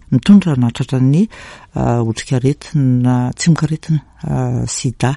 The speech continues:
Satria misy ny manambady, misy ny lehilahy na vehivavy manambady a, ao anatin'ny tokantrano tsy maintsy misy izay firaisana ranofo izay, de mba hiarovana anankiray tena zany a, de ampianarina hoe tsy maintsy mampiasa an'iny a, ary mampiasa an'iny amin'ny fomba tena,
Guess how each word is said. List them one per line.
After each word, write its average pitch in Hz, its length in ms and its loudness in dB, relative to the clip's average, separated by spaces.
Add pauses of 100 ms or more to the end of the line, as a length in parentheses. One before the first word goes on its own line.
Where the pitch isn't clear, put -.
(440)
Satria 180 320 6
misy 156 300 6
ny 143 80 8
manambady, 113 680 2
misy 127 340 0
ny 139 320 2 (280)
lehilahy 120 480 4
na 135 100 2
vehivavy 117 400 0
manambady 117 540 2
a, 240 40 -2 (440)
ao 127 100 8
anatin'ny 127 320 6
tokantrano 151 560 2
tsy - 80 -4
maintsy 143 300 4
misy 170 180 6
izay 110 240 2
firaisana 123 460 2
ranofo 123 240 4
izay, 170 160 4
de 139 100 8
mba 117 160 6
hiarovana 117 460 4
anankiray 123 260 -4
tena 208 260 6
zany 220 240 8
a, 294 40 -6 (340)
de 127 80 0
ampianarina 127 640 0
hoe 185 140 2 (260)
tsy - 240 6
maintsy 180 640 6
mampiasa 139 480 0
an'iny 202 320 8
a, 269 60 -8 (500)
ary 120 160 2
mampiasa 127 640 4
an'iny 151 240 8
amin'ny 131 220 4
fomba 120 240 6
tena, 170 720 6